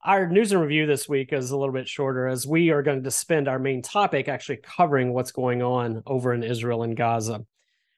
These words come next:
But that doesn't mean we're without news completely. So I just have to point this out. Another week goes by in which the Republicans look like complete buffoons in our government, especially in the House.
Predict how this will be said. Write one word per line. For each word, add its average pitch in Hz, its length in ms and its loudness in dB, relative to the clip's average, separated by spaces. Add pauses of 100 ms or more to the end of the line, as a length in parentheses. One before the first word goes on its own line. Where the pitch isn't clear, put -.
But 151 80 0
that 233 80 6
doesn't 240 240 6
mean 220 220 10
we're 185 100 8
without 175 460 6
news 151 340 4
completely. 127 720 -2 (680)
So 190 420 6
I 180 100 2
just 196 220 0
have 247 80 4
to 196 80 0
point 165 260 2
this 156 220 2
out. 127 320 4 (160)
Another 170 340 4
week 190 240 4
goes 175 220 0
by 139 640 -2 (160)
in 151 140 -4
which 143 200 0
the 151 80 -2
Republicans 143 640 -2
look 131 220 -4
like 113 160 -4
complete 135 560 -2
buffoons 120 760 2
in 143 180 0
our 127 140 0
government, 117 580 -4 (220)
especially 151 840 2 (140)
in 135 140 0
the 120 100 2
House. - 540 -2